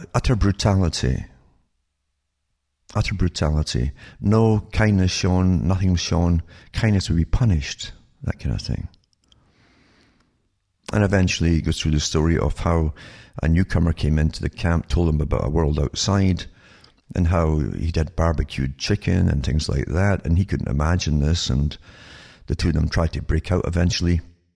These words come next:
through the electric wire. Uh, the newcomer, uh, went over, hit the wire first, got electrocuted, got killed,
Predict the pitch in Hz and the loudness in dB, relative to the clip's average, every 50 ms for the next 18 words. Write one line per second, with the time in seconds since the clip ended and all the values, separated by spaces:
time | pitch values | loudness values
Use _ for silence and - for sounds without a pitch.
0 | _ _ _ _ _ _ - - - 87 78 80 78 71 - - - - - 78 | _ _ _ _ _ _ -6 -4 -2 0 0 0 0 0 -2 -2 -4 -2 -2 0
1 | 80 85 87 87 87 85 85 - - - - - - - - - _ _ _ _ | 0 2 2 2 2 2 2 0 -2 -10 -20 -20 -20 -20 -20 -20 _ _ _ _
2 | _ _ - - - 73 76 76 73 73 73 71 67 - - - - - - - | _ _ -20 -12 -6 -2 0 0 2 0 0 0 -2 -4 -8 -14 -20 -20 -20 -20
3 | - - - - - - - 76 82 85 85 82 - - 87 82 80 78 76 76 | -20 -20 -20 -20 -16 -8 -2 0 2 2 2 0 0 0 2 2 2 2 2 0
4 | 73 - - - - - 71 69 69 64 52 - - - - 78 - - 76 85 | -2 -4 -8 -8 -6 -4 -2 -2 -2 -4 -6 -8 -10 -6 -6 -4 -2 0 0 0
5 | 85 82 87 82 78 - - - 87 92 - - 73 73 76 73 71 69 - - | 0 0 0 0 -2 -2 -2 -2 -2 0 0 -2 -2 0 0 2 2 0 -2 -2
6 | - 92 92 92 - - - - - - 78 - - - - 78 73 - - - | 0 0 0 0 0 -2 -4 -2 -2 -2 -2 -4 -4 -6 -2 -2 -2 -2 -4 -8
7 | - - - - - 104 101 92 92 90 85 | -10 -10 -6 -2 0 2 2 4 2 0 0